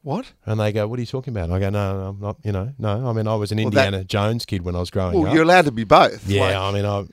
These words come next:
Speaker 2: when
Speaker 1: Harrison
Speaker 2: you're in
Speaker 1: Ford will allow
Speaker 2: Yeah,
Speaker 1: you.
Speaker 2: yeah, I was all about indie.
Speaker 1: Okay.
Speaker 2: But no, they always, and they go, even Star Wars, I go, "Oh, yeah." Like, I remember going to a birthday party in year two, and they said, "Oh, we've got Empire Strikes Back."
Speaker 1: <gasps>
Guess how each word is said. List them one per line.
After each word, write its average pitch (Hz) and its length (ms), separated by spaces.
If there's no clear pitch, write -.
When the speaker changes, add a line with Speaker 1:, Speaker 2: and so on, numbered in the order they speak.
Speaker 2:
when 110 140
Speaker 1:
Harrison 175 220
Speaker 2:
you're - 40
in 139 40
Speaker 1:
Ford 156 280
will 123 180
allow 139 260
Speaker 2:
Yeah, 135 160
Speaker 1:
you. 90 120
Speaker 2:
yeah, 92 120
I 104 60
was 104 220
all 95 240
about 85 180
indie. 90 360
Speaker 1:
Okay. 123 440
Speaker 2:
But 113 260
no, 120 320
they 127 260
always, 143 640
and 131 140
they 123 100
go, 123 260
even 143 260
Star 123 360
Wars, 95 360
I 120 100
go, 123 200
"Oh, 131 40
yeah." 127 280
Like, 147 180
I 156 80
remember 208 260
going 170 240
to 131 100
a 117 40
birthday 127 380
party 110 400
in 98 120
year 101 180
two, 120 520
and 123 220
they 120 120
said, 127 220
"Oh, 139 240
we've 131 340
got 156 460
Empire 143 540
Strikes 113 420
Back." 98 380
Speaker 1:
<gasps> - 100